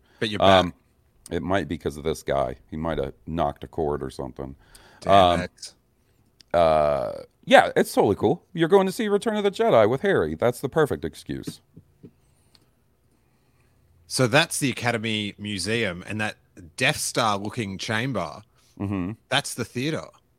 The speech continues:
Speaker 2: Oh, that's cool. Is it an imax or something?
Speaker 1: No, it's just, um, like, it, is, is, what does it look like to you just when you see it initially?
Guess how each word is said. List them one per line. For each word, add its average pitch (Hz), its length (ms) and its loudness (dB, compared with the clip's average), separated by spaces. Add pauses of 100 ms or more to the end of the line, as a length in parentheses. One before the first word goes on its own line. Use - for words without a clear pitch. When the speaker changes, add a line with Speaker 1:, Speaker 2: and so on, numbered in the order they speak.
(140)
Speaker 2:
Oh, 151 340 4
that's 107 320 -2
cool. 87 360 -4
Is 104 120 -6
it 139 120 4
an 113 120 2
imax 180 600 0
or 269 60 -6
something? 311 380 -6 (500)
Speaker 1:
No, 294 520 10
it's - 280 -2
just, - 360 -2
um, 127 760 2 (480)
like, 156 160 0
it, - 160 -4 (240)
is, - 200 -14
is, 139 220 -18 (680)
what 190 160 4
does 226 120 4
it 165 60 -4
look 147 160 -6
like 135 180 -2
to 120 140 -10
you 92 240 -8
just - 220 -10
when 113 100 -4
you 104 100 -8
see 101 200 -8
it 92 120 -12
initially? 92 440 -16